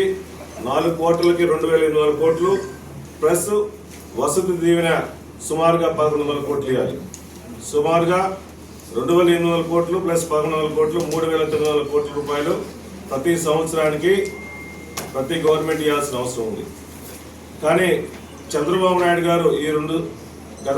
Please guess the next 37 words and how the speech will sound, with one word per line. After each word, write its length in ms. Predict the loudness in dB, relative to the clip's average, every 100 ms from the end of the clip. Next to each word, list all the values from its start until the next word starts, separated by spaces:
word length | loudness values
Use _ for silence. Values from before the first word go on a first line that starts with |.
| 2
ఫైనాన్షియల్ 500 | 2 2 0 0 0 0
ఇయర్, 160 | 2 2
ఈ 60 | 0 0
ఫైనాన్షియల్ 420 | 0 -2 -4 -2
కలిపి 260 | -2 4 4 4 0 -14 -16 -16 -14 -6
మూడు 160 | 0 2 4
వేల 140 | 4
ఎనిమిది 160 | 2 0
వందలు 240 | 0 0 0
ప్లస్ 180 | -2 0
మూడు 140 | 0 0
వేల 120 | 0 0
ఎనిమిది 140 | -2
వందలు, 240 | -2 0 -2 -4 -10 -16 -10 -2 2
ఏడు 160 | 4 4 4
వేల 180 | 4 2
ఆరు 100 | 2
వందల 140 | 0 -2 0
కోట్ల 200 | 0 2 2
రూపాయలు 280 | 2 0 2
ఇవ్వాల్సి 280 | 2 2 2 0
ఉంటే 200 | 2 2 0 0 -4 -10 -14 -16 -10 -4
ఆయన 140 | 0 0
వచ్చిన 280 | 0 2 2 4
తర్వాత 240 | 2 2 0
సుమారుగా 400 | 0 2 4 4 2
ఏడు 120 | 2
వందల 160 | 2 0 -2
కోట్ల 180 | -2 -2
రూపాయలు 260 | -2 0 0
మాత్రమే 380 | 0 -2 2 2 2 0 -6 -12 -14 -12 -10 -10 -12 -10 -6
ఈ 20 | 2
ఫీజు 240 | 4 4 2
రీయింబర్స్‌మెంట్ 500 | 0 0 0 0 0
డబ్బులు 160 | -2 -2
ఇవ్వడం 160 | -2 0
జరిగింది. 360 | 0 -2 -6